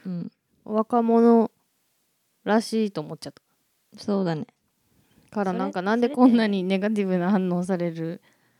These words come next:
Speaker 2: かな、
Speaker 1: それって
Speaker 2: みたいな。
Speaker 1: 確かに。なんか、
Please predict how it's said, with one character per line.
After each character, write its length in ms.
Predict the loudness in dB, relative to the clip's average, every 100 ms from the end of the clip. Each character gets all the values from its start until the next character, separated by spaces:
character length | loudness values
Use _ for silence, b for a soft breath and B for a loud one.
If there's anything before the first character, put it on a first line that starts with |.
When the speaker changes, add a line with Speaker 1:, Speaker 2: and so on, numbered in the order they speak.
| _ _ _ _ _
Speaker 2:
か 140 | -12 -10
な、 320 | -8 -10 -12
Speaker 1:
そ 60 | -18
れ 60 | -20
っ 20 |
て 80 | -20
Speaker 2:
み 40 |
た 20 |
い 20 | -20
な。 80 | _ _ _ _ _ _ _ _ _ _ _ _ _ _ _ _ _ _ _ _ _
Speaker 1:
確 240 | -16 -16
か 120 | -18 -16
に。 120 | -18 _ _ _ _ _ _ b b b b
な 80 | -12
ん 20 |
か、 240 | -8 -8